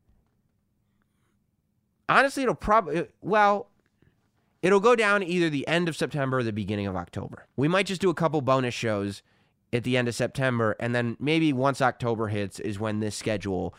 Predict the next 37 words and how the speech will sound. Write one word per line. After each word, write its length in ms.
will 160
go 180
f-, 280
balls 420
to 80
the 100
wall. 340
But 120
I'm 180
thinking 640
that 160
the 80
Not 320
Sam 320
Wrestling 640
podcast, 680
the 100
show 440
that 120
you're 160
used 380
to, 260
with 180
this 160
intro 680
and 140
then 100
an 80
interview 540
and 120
then 120
State 240
of 80
Wrestling, 440
I 140
think 420
that 160